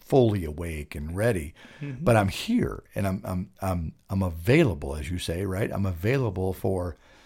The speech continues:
Speaker 1: maybe a teenage kid who's coming in and say, "Coach, I'm really struggling in math. You got a few minutes to talk it over with me."
Speaker 2: Mm-hmm.
Speaker 1: I'm here for all of that, and there's no way you're gonna be able to help in those situations if you come hook sliding in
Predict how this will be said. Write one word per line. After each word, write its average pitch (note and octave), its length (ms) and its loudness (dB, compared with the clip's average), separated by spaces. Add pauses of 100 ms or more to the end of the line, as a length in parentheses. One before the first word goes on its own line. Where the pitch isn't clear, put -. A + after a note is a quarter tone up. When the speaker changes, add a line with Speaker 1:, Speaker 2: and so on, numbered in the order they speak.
(280)
Speaker 1:
maybe F#2+ 220 4
a - 40 6
teenage F#2+ 380 2
kid G2 160 2
who's F#2 140 -2
coming G2 220 0
in G2 60 0
and F#2+ 80 -2
say, F2+ 140 -2
"Coach, G2 300 -2
I'm F2 100 -2
really F#2+ 160 -4
struggling F#2 420 -2
in F2 120 -4
math. C3 500 2 (520)
You G2+ 100 0
got G2 160 4
a - 20 0
few F#2+ 160 -2
minutes F2 220 -2
to - 60 -8
talk D#2+ 200 -2
it D#2+ 80 -4
over D#2 180 -8
with - 200 -12
me." - 160 -18 (460)
Speaker 2:
Mm-hmm. B2+ 340 -6
Speaker 1:
I'm G2 120 2
here D3 300 0
for - 260 -6
all B2 280 4
of D#2 60 -8
that, D#2 320 -4 (300)
and G2+ 100 2
there's F2+ 180 0
no A2 160 4
way C#3 220 4
you're A2 160 4
gonna G#2 180 0
be F#2 120 -2
able F2+ 140 -4
to F2 60 -6
help D3+ 280 4
in C#3+ 60 -2
those - 100 -6
situations E2 560 -4
if E2 120 -8
you A2+ 80 -2
come G#2 200 -2
hook G2+ 180 -4
sliding A2+ 380 2
in F#2+ 320 0